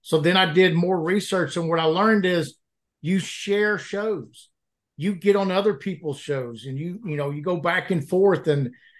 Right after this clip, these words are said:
and that's how you start growing. And I, it just started blowing up. And I'm just like, "That's," and it's the same thing. We, we all have the same mission, I think, to save our country, right?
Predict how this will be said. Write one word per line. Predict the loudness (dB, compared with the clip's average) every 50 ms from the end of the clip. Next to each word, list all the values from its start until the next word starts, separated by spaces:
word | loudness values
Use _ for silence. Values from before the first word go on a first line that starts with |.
| _ _
and | 0 2 4 6
that's | 6 4 4 2 0
how | 2 4 4
you | 6 4 2 0
start | -2 -2 2 2 2 2 4
growing. | 2 4 4 4 4 4 2 0 -2
And | -4 -4 -2 0
I, | 0 -2 -2 -6 -10 -10 -10 -10 -8 _
it | 2 2 2 2
just | -2 -2 -2 -4
started | -4 -6 -4 -4 -4 -6 -8
blowing | -6 -6 -6 -6 -6 -6
up. | -8 -8 -10 -12 -14 _
And | -14
I'm | -12 -12 -12
just | -14 -14 -14 -12
like, | -12 -12 -12 -12 _
"That's," | 2 2 2 2 2 -2 -8 -12 -12 -14 _ _ _ _ _ _ _
and | -2 -2
it's | -2 -2 -4
the | -8
same | -8 2 4 4 6 6 4 2
thing. | 2 0 2 2 0 0 -2 -4 -6 -8 _ _ _ _ _ _ _ _
We, | 0 2 2 4 2 2 0 -2
we | 0 0 0 0
all | 0 0 2 2 2 2 2
have | 0 2 2 0 0 0
the | -2 -8
same | -8 -6 -4 -4 -2 -2 2
mission, | 4 4 4 4 2 -4 -4 -2
I | -2 -4
think, | -4 -4 -4 -4 -4 -4 -8 -10 -20 _ _ _ _ _ _ _ _ _ _ _
to | -4
save | -4 0 0 2 2 2 2
our | 0 0 0
country, | -2 -4 -4 -4 -4 -6 -10 -16 -16 _ _ _ _ _ _ _ _ _
right? | -4 -4 -2 -2 -2 -6